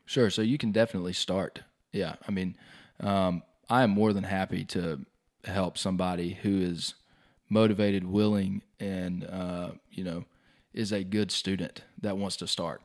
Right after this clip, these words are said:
You know, I, I think for me, that is, uh, you know, th-, they are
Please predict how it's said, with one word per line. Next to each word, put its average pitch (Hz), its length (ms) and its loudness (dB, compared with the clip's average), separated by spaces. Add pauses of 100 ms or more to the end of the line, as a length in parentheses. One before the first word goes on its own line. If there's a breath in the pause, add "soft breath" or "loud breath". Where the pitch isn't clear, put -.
You 101 120 -6
know, 92 120 -4
I, 95 280 -2
I - 20 -2
think 107 340 -4
for - 180 -2
me, 110 260 2
that 101 260 2
is, 92 260 -4 (580 soft breath)
uh, - 340 -6 (920)
you 101 160 -2
know, 90 100 -2
th-, 101 300 -6
they 120 240 8
are 113 500 6